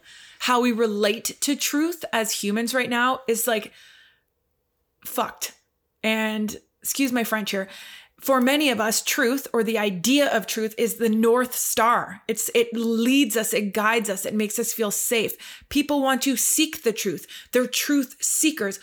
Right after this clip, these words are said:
When something doesn't make sense, they're like, "That can't be true. I need to go over here." And I love this. Truth is important. Feeling truth,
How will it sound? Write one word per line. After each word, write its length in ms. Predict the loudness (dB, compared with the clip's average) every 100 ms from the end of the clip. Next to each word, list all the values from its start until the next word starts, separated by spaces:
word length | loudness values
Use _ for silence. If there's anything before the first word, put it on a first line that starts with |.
| -12 -4
When 100 | 0
something 300 | 0 0 2
doesn't 260 | 2 2
make 180 | 0 0
sense, 260 | 0 0 2
they're 100 | 2
like, 180 | 2
"That 200 | 0 -4
can't 220 | -4 -8 -6
be 140 | -6
true. 540 | -4 -2 0 2 0 -4 -10 -12 -6 -2
I 120 | 0
need 200 | 0 -2
to 100 | -2
go 200 | 0 0
over 160 | -2
here." 580 | -2 -4 -4 -2 -4 -8 -14 -20 -20 -20 _ -2
And 500 | 2 2 0 -4 -8 -2
I 100 | 2 2
love 200 | 2 0
this. 220 | -6 -4
Truth 300 | 0 0 0
is 100 | -2
important. 480 | -2 -4 -4 -8 -4
Feeling 540 | -2 -2 -4 -8 -12 _ _ _ _ _ _ _ -6
truth, 640 | -4 0 2 2 -2 -12